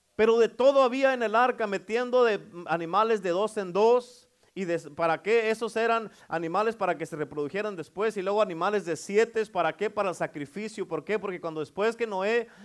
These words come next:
te-, se, que se bajó el diluvio, amén, dice la palabra de Dios que Noé hizo sacrificio, fue lo primero que hizo. En otras palabras, lo que hizo Noé,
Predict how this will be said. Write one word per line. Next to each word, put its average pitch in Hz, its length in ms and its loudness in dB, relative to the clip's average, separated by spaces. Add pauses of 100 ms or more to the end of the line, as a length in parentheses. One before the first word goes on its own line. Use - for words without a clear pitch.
(140)
te-, 170 260 -2
se, 165 200 -2
que - 140 -4
se 180 80 -4
bajó 151 260 0
el 220 80 -2
diluvio, 214 600 0 (160)
amén, 190 400 -2 (180)
dice 185 240 -6
la 214 100 0
palabra 202 360 2
de - 20 0
Dios 208 160 0
que 196 160 -8
Noé 185 240 -4
hizo 208 180 -8
sacrificio, 180 600 -10
fue 196 100 -4
lo 214 140 -2
primero 196 480 -2
que 185 100 -6
hizo. 190 300 -8
En 165 40 -8
otras 202 200 -8
palabras, 196 340 0
lo 165 100 -8
que 160 100 -8
hizo 190 200 -6
Noé, 185 320 -6